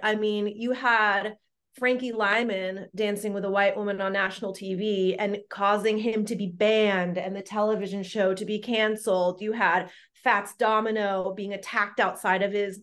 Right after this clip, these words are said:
hotel room. You know, you had kids crossing the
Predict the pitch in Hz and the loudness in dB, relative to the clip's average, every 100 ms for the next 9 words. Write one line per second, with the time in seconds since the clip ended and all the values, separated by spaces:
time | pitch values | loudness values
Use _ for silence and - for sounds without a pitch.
0 | - 226 220 247 254 247 220 185 180 175 | -4 -2 0 2 4 6 4 2 0 -2
1 | 175 - - - 208 196 208 208 233 233 | -8 -14 -20 -2 0 2 2 2 0 0
2 | 175 180 277 262 233 202 - _ _ _ | 0 -2 0 6 6 4 -4 _ _ _
3 | - - 269 254 269 254 247 226 226 220 | -6 4 4 4 8 12 12 12 4 2